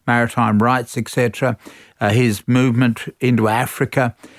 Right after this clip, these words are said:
So President Xi is a man with a mission, and obviously he's got in mind to get tighter control over Hong Kong. Another factor here is that if you go back to the early nineties, Hong Kong was responsible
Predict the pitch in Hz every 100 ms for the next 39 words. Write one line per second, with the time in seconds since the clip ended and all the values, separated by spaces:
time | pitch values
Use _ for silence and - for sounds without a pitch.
0 | - - - 151 262 277 262 175 - 170
1 | 156 120 113 131 147 151 147 139 117 113
2 | 143 - 92 - _ _ _ _ _ _
3 | _ - 123 139 180 170 - 101 120 -
4 | _ - 156 - 143 117 113 135 131 85
5 | 131 170 _ _ _ _ - 139 120 131
6 | - 151 160 147 139 - 120 135 120 120
7 | 117 110 110 110 113 160 135 80 - _
8 | - _ - 139 202 226 - 175 151 -
9 | 139 110 107 90 113 - - - _ -
10 | 139 123 147 131 117 _ _ _ - 135
11 | 151 190 226 180 - 156 151 135 135 143
12 | 143 - 95 - - _ - - _ -
13 | 214 220 - 185 160 143 127 120 - 165
14 | 165 151 131 90 95